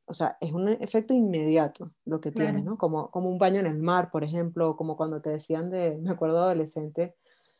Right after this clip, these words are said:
Speaker 1: con esas tragedias de los novios y tal, que una amiga me decía, "Tú te das un baño y después se te pasa todo". Bueno, eso, <laughs> esa mi-, esa misma idea de como que te das un baño y se te pasa todo. Bueno, eso.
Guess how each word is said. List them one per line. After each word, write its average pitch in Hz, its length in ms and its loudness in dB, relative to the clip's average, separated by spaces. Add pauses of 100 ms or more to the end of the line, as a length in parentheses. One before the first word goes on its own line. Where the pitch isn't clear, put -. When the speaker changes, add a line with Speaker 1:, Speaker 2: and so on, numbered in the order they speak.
(140)
Speaker 1:
con 175 160 0
esas 170 200 -2
tragedias 170 360 6
de 190 40 2
los 170 140 0
novios 170 360 4
y 156 80 2
tal, 170 240 2
que 170 180 -2
una 170 160 -2
amiga 170 220 0
me 190 100 -4
decía, 170 320 -6
"Tú 214 120 -2
te 254 80 6
das 254 80 6
un 254 140 6
baño 302 240 4
y - 40 4
después 185 220 0
se 170 100 0
te 175 100 2
pasa 190 260 2
todo". 160 380 2
Bueno, 180 240 6
eso, 302 360 2
<laughs> - 0 -
esa 262 400 6
mi-, 294 100 10
esa 269 500 6
misma 277 260 6
idea 262 360 10
de 233 120 6
como 208 280 4
que 185 120 6
te 202 140 6
das 214 180 8
un 254 160 8
baño 262 280 8
y 277 60 4
se 247 120 4
te 196 120 2
pasa 190 280 0
todo. 170 240 4
Bueno, 160 260 2
eso. 170 360 2